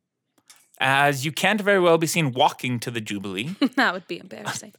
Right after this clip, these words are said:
Speaker 1: I'll be riding on to Casimir once we near the county border. Make friends, learn the lay of the land, and afterward, do what you can to win the nobles' and citizens' loyalty. Undermine Bartleby, and whatever you can,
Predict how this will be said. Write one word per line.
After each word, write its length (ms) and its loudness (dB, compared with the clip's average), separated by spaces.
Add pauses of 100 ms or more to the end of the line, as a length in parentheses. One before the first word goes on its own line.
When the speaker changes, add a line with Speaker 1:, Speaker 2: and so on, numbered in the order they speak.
(140)
Speaker 1:
I'll 160 6
be 140 2
riding 400 4
on 180 4
to 80 -2
Casimir 580 0
once 320 0
we 220 0
near 220 2
the 80 -4
county 320 -2
border. 400 0 (400)
Make 240 2
friends, 580 0 (260)
learn 260 4
the 80 4
lay 200 8
of 80 4
the 80 4
land, 480 2 (100)
and 220 -4
afterward, 720 0 (120)
do 200 2
what 200 2
you 80 -6
can 320 -2
to 100 -4
win 180 0
the 80 0
nobles' 480 0
and 100 -2
citizens' 540 -4
loyalty. 500 0 (480)
Undermine 600 4
Bartleby, 760 0 (100)
and 180 -6
whatever 360 4
you 180 0
can, 520 0